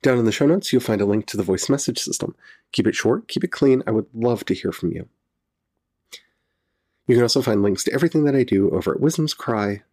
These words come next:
dot com. <sighs> I hate doing this one, but it does help out a lot. If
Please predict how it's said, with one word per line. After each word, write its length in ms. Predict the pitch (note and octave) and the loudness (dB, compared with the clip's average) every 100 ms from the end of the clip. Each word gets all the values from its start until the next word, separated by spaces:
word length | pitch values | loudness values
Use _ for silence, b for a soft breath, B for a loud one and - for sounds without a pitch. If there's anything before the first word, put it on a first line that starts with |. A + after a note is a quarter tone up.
| _ - | _ -8
dot 200 | - - | -8 -10
com. 400 | - G2+ E2+ - _ _ _ _ _ _ _ _ _ _ _ _ _ _ _ _ _ _ _ _ _ | -8 -4 -4 -8 _ _ _ _ _ _ _ _ _ _ _ _ _ _ _ _ _ _ _ _ _
<sighs> 60 | - | -2
I 400 | D#3 B2+ - D#3 | 0 0 -2 -2
hate 320 | B2 C#3 A2+ | 2 0 2
doing 300 | A#2 A#2+ B2 | 2 4 4
this 220 | C3 - | 2 2
one, 300 | D3 D3 C#3+ - | 2 2 0 -4
but 260 | A2 G#2 - - - | -2 0 -2 -6 -2
it 160 | A2 - | 0 0
does 240 | G#2 - | -2 -2
help 200 | A#2 - | -4 -2
out 140 | G2+ | -2
a 40 | F#2 | -2
lot. 280 | G2+ C3 - | -2 -2 0
If 320 | C3+ - | -2 -2